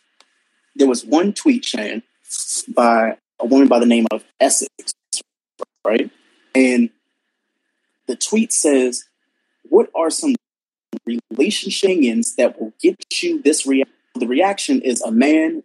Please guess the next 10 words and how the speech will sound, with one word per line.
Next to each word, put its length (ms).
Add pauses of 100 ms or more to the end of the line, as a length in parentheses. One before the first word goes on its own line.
(100)
standing 920 (720)
while 540 (400)
there 280
are 60
people 380
pointing 280
knives 360
at 100
him. 120 (320)
So, 420